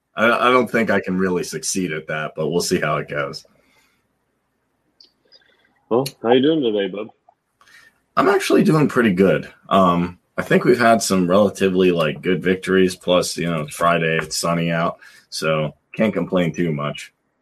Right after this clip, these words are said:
Speaker 1: Until inflation hits in, then I can get, <laughs> then I'll complain.
Speaker 2: Yeah.
Speaker 1: How are you doing?
Speaker 2: Uh, you know, just, uh, <laughs> just trying to make it through everything,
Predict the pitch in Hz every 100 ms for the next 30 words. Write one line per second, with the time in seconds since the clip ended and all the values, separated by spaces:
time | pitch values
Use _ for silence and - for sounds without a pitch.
0 | _ _ _ - - 110 92 - 90 82
1 | 80 78 78 80 76 73 76 76 - 76
2 | - 76 - 92 - - - - 76 -
3 | - 67 - - 71 151 _ _ - _
4 | _ _ _ _ _ _ - - _ _
5 | _ _ _ - - 104 98 90 - -
6 | - - _ _ _ - - - - 101
7 | 107 98 90 82 - _ _ _ _ _
8 | _ - 90 90 90 90 90 92 95 90
9 | - 107 104 98 98 92 - _ _ _
10 | - 113 - 110 98 95 98 92 _ _
11 | _ _ _ _ _ _ - 127 131 139
12 | 127 - 143 123 113 101 113 113